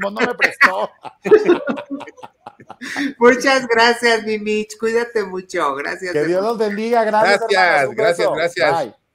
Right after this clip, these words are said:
Speaker 2: Bye.
Speaker 3: Cuídate, adiós.
Speaker 2: Oigan, pues,
Speaker 3: Hombre,
Speaker 2: hay que ir a
Speaker 3: este
Speaker 2: comprar las faldas ahora para la fiesta, tú, Filipe.
Speaker 3: <laughs> Oye, pero
Speaker 2: Como,
Speaker 3: sí.
Speaker 2: como
Speaker 3: Yo
Speaker 2: cuál me quedará.
Speaker 3: Esa de Tatiana, y cantas, eh, "Hay peligro en el
Speaker 2: Ay, ay,
Speaker 3: elevador".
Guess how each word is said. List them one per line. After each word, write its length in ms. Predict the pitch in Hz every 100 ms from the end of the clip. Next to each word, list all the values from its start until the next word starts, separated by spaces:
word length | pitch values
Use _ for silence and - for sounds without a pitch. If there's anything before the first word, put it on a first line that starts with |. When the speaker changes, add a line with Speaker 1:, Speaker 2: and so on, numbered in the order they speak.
| _ _
Speaker 2:
Bye. 460 | 131 143 165 175
Speaker 3:
Cuídate, 300 | 160 139 120 - _
adiós. 760 | 92 107 120 135 156 156 _ _ _ _
Speaker 2:
Oigan, 320 | 120 127 135 135
pues, 140 | 127
Speaker 3:
Hombre, 120 | - 127
Speaker 2:
hay 60 |
que 80 | 139
ir 60 | 135
a 40 |
Speaker 3:
este 100 | 135
Speaker 2:
comprar 320 | 135 110 127 135
las 240 | 135 143
faldas 420 | 135 139 139 135
ahora 240 | 139 147 147
para 140 | 123
la 120 | 113
fiesta, 460 | 110 127 131 - 147
tú, 120 | 151
Filipe. 340 | 139 139 147 _ -
Speaker 3:
<laughs> 640 | 220 - 453 _ _ 226
Oye, 220 | 101 135 127
pero 180 | 131
Speaker 2:
Como, 20 | 139
Speaker 3:
sí. 460 | 131 135 180 196 _ _ -
Speaker 2:
como 260 | 131 135
Speaker 3:
Yo 60 | 131
Speaker 2:
cuál 260 | 139 143 143
me 140 | 156
quedará. 680 | - 135 131 123 123 143 - _ _ _ _ _ _ -
Speaker 3:
Esa 360 | 196 202 240
de 100 | 220
Tatiana, 680 | 147 107 - 110 151 156 139
y 80 | 135
cantas, 380 | 143 147 147 139
eh, 160 | 123 - - 160
"Hay 120 | 143
peligro 600 | - 151 156 185 185 190
en 120 | 196
el 60 | 202
Speaker 2:
Ay, 300 | 175 180 202 208 214 214
ay, 140 | 214 208
Speaker 3:
elevador". 260 | 190 214